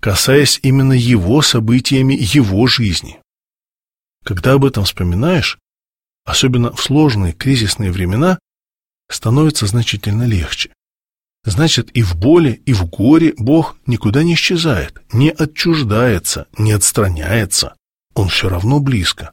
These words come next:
рядом, готов на помощь если только мы сами готовы её принять. Я давно заметил удивительную особенность. Если где-то публично выступаешь, гораздо легче говорить то, что ты подготовил,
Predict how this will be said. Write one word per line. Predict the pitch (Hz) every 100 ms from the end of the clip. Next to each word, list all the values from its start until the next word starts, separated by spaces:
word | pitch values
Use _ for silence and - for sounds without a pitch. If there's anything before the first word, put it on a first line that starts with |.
| _
рядом, | 101 110 92 71 - _ _ -
готов | 104 101 113 -
на | 80
помощь | - 170 196 - - _ _ _ _ 127
если | - 127
только | 156 147
мы | 107 92
сами | - 143 131 - _
готовы | 92 107 92 95 92 98
её | 87 82
принять. | - 95 78 - - _ _ _ _ _ _ _ _ _ _ -
Я | 131
давно | 139 120 170
заметил | 131 151 175 139 -
удивительную | 104 120 156 147 120 123
особенность. | - 107 80 82 - - _ _ _ _ _
Если | 113 120 127
где-то | 123 139 117
публично | - 127 147 139 - 92
выступаешь, | 80 - 95 - 202 107 - _ _ _ _ _
гораздо | 117 135 208 180
легче | 180 190 - 123
говорить | 120 147 156 127
то, | - 151
что | - 104
ты | - 127
подготовил, | 90 117 127 226 247